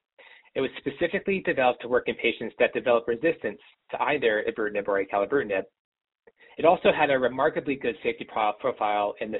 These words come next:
studies that have been published so far. There are two ongoing trials comparing pir-, pirtobrutinib, one, one comparing pirtobrutinib to ibrutinib, and one that combines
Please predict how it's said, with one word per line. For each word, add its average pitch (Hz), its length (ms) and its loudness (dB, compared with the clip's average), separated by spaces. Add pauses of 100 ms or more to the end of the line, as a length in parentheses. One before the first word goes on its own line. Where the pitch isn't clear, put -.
studies 117 300 -4
that 107 100 -2
have 107 140 -6
been 107 80 -14
published - 340 -10
so - 160 -10
far. 90 160 -6 (800)
There 131 160 2
are 131 40 2 (120)
two 180 140 2
ongoing 135 460 0
trials 151 320 -2
comparing 120 360 -4 (140)
pir-, 139 300 -4
pirtobrutinib, 139 640 -2 (240)
one, 151 240 2
one 151 180 0
comparing 135 380 -4 (100)
pirtobrutinib 127 540 -2 (100)
to 110 120 -2
ibrutinib, 175 380 0 (500)
and 147 320 6
one 135 220 0
that 120 120 2
combines 131 400 -2